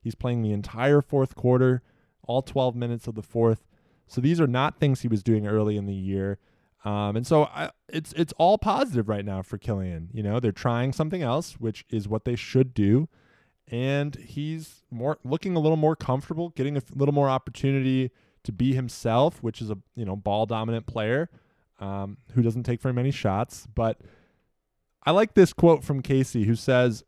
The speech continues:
"Killian Hayes coming off the bench gives him a chance to be a primary ball handler with the second unit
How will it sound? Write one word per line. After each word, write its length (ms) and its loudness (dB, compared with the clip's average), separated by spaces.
"Killian 400 0
Hayes 360 -2
coming 300 2
off 220 2
the 100 4
bench 460 -4
gives 280 -2
him 140 4
a 60 2
chance 380 -10
to 100 -14
be 140 -8
a 40 -10
primary 520 -2
ball 260 -2
handler 320 -4
with 140 -6
the 80 -14
second 400 -8
unit 320 -6